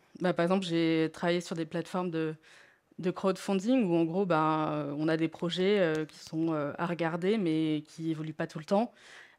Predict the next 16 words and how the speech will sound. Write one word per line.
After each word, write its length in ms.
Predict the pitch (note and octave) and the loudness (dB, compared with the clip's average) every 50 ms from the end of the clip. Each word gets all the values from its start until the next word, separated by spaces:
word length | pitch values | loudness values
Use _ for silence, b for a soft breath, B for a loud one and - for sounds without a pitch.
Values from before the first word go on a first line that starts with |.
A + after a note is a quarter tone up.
| _ | _
Et 160 | - F3+ E3+ - - | 2 2 2 4 6
à 180 | F3+ G3+ G3+ G3+ | 6 8 8 8
un 60 | G3+ | 6
moment, 420 | G3 F#3+ F#3+ F#3+ F#3+ G#3 A#3+ A#3 | 4 4 4 4 4 2 2 2
euh, 80 | F#3 E3 | 0 -2
trois 220 | - - F#3+ F3+ | 0 0 0 0
fois 160 | F3+ - G3+ F#3 | 2 2 2 2
dans 120 | F3+ F3 | 4 4
l'année, 320 | E3+ E3 E3+ F#3 G3+ A3 | 4 4 4 2 2 2
on 120 | A3 G3 E3+ | 2 2 2
a 80 | E3 D#3+ | 2 0
besoin 440 | D#3 D#3 D#3 D#3 E3 F3 F3+ F#3+ F#3+ | 0 -2 -4 -2 0 0 2 2 0
de, 460 | F3 D#3+ D#3 D3+ D#3 D#3 D3 D3 - - b b b b b b b b b b b b _ _ - | 0 -2 -2 -2 -2 -2 -2 -4 -6 -8 b b b b b b b b b b b b _ _ -10
ben, 260 | D#3+ D#3+ D#3+ D#3+ D#3+ | -4 -2 0 0 0
de, 140 | D#3 D3+ D#3 D#3 | 0 -2 -2 -2
euh, 1080 | C3+ D3+ D#3+ D3 D3+ D3+ D#3 - F#2 - G2 G2 F#2+ - F#2+ - - - - - - | -2 0 0 0 -2 -2 -2 -2 -2 -2 -2 -2 -2 -2 -2 -2 -4 -4 -6 -6 -6